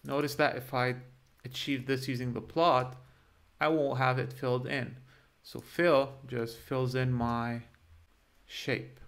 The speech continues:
Now, for those of you into LaTeX, and if you don't know what LaTeX is, it is a software system for document preparation. Um, you see all those books and,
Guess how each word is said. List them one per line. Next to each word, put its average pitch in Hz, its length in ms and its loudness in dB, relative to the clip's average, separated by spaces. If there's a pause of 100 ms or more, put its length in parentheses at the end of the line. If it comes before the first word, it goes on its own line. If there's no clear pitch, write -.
Now, 151 140 6
for 151 220 4
those 180 320 2
of 214 180 -4
you 180 320 4
into 139 260 0
LaTeX, 127 680 0 (440)
and 131 300 2
if 131 120 0
you 139 60 6
don't 143 200 4
know 151 100 4
what 139 220 4
LaTeX 131 480 2
is, 135 400 4
it 123 340 0
is 127 320 0
a 120 280 0
software 127 640 0
system 127 640 -2
for 120 400 0 (540)
document 123 600 4
preparation. 127 800 -2 (840)
Um, 127 560 4
you 131 100 -4
see 165 220 6
all 147 320 6
those 147 240 6
books 135 580 2
and, 123 800 0